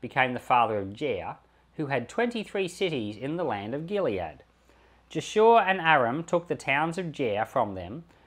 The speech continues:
with Kenath and its villages, even sixty cities.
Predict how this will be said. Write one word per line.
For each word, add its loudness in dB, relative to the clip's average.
with -6
Kenath 0
and -4
its -4
villages, -6
even -2
sixty -12
cities. -10